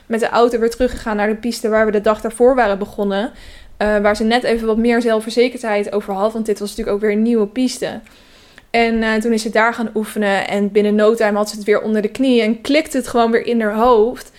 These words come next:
En de rest van de dag hebben we echt het volledige ge-, ze-, gebied zijn we met z'n vieren overgegaan. Dus in principe was het echt allemaal mentaal. En we hadden het daar, daar nog ook over met elkaar van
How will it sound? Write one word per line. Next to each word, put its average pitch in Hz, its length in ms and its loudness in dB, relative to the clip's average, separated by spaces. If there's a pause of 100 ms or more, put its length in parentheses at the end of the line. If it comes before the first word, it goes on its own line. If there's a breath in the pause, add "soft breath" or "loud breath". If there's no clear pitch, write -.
(360 loud breath)
En 240 520 2 (120)
de 233 100 0
rest 254 180 0
van 247 100 -2
de 240 60 2
dag 240 220 2
hebben 233 260 2
we 233 60 6
echt - 360 0
het 233 160 -8
volledige 247 480 2
ge-, 220 200 -6
ze-, - 200 -4
gebied 254 380 -4
zijn 208 200 0
we 208 60 -2
met 214 160 -2
z'n 220 60 -14
vieren 214 340 -2
overgegaan. 208 680 -4 (440 loud breath)
Dus 254 240 2
in 254 120 0
principe 262 420 0
was 269 180 2
het 311 120 -6 (100)
echt 359 360 -2
allemaal 269 380 2
mentaal. 233 500 2
En 220 140 -2
we 226 60 0
hadden 254 180 4
het 294 100 -4
daar, 214 480 0 (140)
daar 214 200 2
nog 208 200 -6
ook 208 260 -2
over 214 240 0
met 202 140 -2
elkaar 202 320 -2
van 202 300 -6